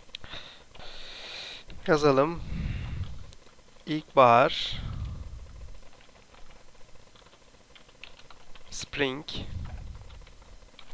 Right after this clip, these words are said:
B R'mizi atalım. Yaz. Summer.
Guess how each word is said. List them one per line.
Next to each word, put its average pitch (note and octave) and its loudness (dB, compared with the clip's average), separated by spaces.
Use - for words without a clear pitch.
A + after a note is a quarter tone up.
B B2 4
R'mizi B2 4
atalım. A#2 0
Yaz. C#3 8
Summer. A#2+ 2